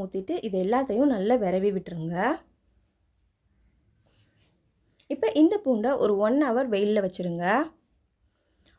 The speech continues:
உங்களுக்கு நல்ல வெயில் அடிச்சிச்சுன்னா ஒரு முப்பது நிமிஷம் வச்சாலே போதும். வெயில்ல காய வச்சு எடுத்ததுக்கு அப்புறமா இந்த பூண்டை எடுத்து உரிச்சு பாருங்க. உங்களுக்கு ரொம்பவே ஈஸியா உரிக்க வரும். காஞ்ச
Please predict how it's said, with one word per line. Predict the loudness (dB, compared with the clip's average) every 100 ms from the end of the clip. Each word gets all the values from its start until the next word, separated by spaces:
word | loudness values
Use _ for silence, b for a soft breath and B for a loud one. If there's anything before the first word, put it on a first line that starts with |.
| 0
உங்களுக்கு | 2 2 4 4
நல்ல | 6 4 4 6
வெயில் | 6 4 0
அடிச்சிச்சுன்னா | -2 -4 -2 -2 0
ஒரு | 0 -2
முப்பது | -2 2 2
நிமிஷம் | 0 -2 -4
வச்சாலே | -4 -6 -4 -6 -8
போதும். | -6 -2 -2 -4 _ _ _ _ _ _ _ _ _ _ 6
வெயில்ல | 8 8 6 4 2
காய | 2 4 2
வச்சு | 0 -2 -2
எடுத்ததுக்கு | -2 -4 -4 -4
அப்புறமா | -4 -4 -4 -2 -2 0
இந்த | 0 0
பூண்டை | 0 0 2
எடுத்து | 0 -2 -4
உரிச்சு | -4 -8 -6
பாருங்க. | -2 0 0 0
உங்களுக்கு | -2 -2 0 2 2
ரொம்பவே | 2 0 0 -2 -4 -6
ஈஸியா | -2 0 2
உரிக்க | 0 -2 -2
வரும். | 0 0 0 -2 -8 _ _ _ _ _ _ _ _ _ _ _ _ _ _ _ _ _ _ _ _ _ _ _ _ _ _ 2
காஞ்ச | 4 4 4